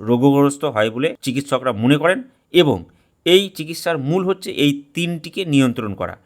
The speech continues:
এই চিকিৎসা পদ্ধতি প্রাচীন ভারতীয় সভ্যতার একটি অবিচ্ছেদ্য অংশে পরিণত হয়েছিল। এবারে আমরা আলোচনা করব প্রাচীন ভারতের বিভিন্ন চিকিৎসক এবং তাদের রচিত গ্রন্থাবলী সম্পর্কে। এক্ষেত্রে প্রথমেই বলতে হবে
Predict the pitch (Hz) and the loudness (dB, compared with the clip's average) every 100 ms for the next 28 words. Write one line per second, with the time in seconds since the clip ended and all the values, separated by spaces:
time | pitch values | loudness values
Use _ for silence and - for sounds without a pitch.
0 | - 156 156 131 127 151 147 135 113 107 | 0 2 2 -2 -4 -6 -6 -4 -4 -4
1 | 113 117 120 117 98 104 120 110 90 113 | 0 0 0 -6 -12 -12 -12 -12 -10 -4
2 | 131 107 - 113 - _ - 113 127 143 | -4 -4 -6 -8 -10 _ 2 2 4 0
3 | 139 117 135 131 - 113 120 131 131 - | -4 -4 -2 -2 -4 -2 0 -2 -4 -2
4 | 123 113 107 107 104 92 85 80 _ _ | 0 2 0 0 -2 -4 -8 -12 _ _
5 | - 131 131 127 131 123 120 127 127 107 | 0 6 6 6 4 2 0 -4 -2 -4
6 | 87 110 _ - 127 139 135 110 117 139 | -4 -12 _ 2 2 4 0 0 -2 -4
7 | 117 113 123 139 - _ - 135 139 160 | -4 -2 0 0 -2 _ -12 -10 -8 0
8 | 185 180 - 123 123 123 _ - 117 120 | 2 2 2 2 2 0 _ 2 4 4
9 | 110 117 120 139 - 113 110 117 110 120 | 2 0 -2 -6 -4 -4 -2 0 -2 -4
10 | 101 90 98 90 92 - 151 151 156 127 | -6 -8 -10 -10 -16 -6 -4 -4 -6 -6
11 | 127 - - 139 156 160 156 151 151 160 | -8 -10 -14 -10 -6 -4 -2 -2 -4 -4